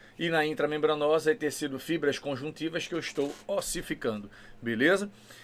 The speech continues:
E aí, qual o problema disso? Numa atividade inadequada pode comprometer, por exemplo, o desenvolvimento da estrutura óssea da criança.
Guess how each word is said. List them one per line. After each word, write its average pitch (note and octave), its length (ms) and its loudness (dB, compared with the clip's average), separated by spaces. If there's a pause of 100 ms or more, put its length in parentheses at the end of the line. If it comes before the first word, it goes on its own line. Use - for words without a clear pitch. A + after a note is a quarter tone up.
(100)
E G3+ 80 4
aí, G3+ 160 6
qual G3 200 8
o F#3+ 40 4
problema F3 460 2
disso? B2+ 380 -2 (180)
Numa E3 180 2
atividade F#3 600 0
inadequada D3+ 680 2
pode C#3+ 260 0
comprometer, D3+ 720 0
por C3+ 200 4
exemplo, B2+ 600 -2
o D3 140 0
desenvolvimento D3+ 1040 -2
da C#3 100 2
estrutura C#3 500 0
óssea C3+ 380 4
da C#3 100 2
criança. D3+ 440 -4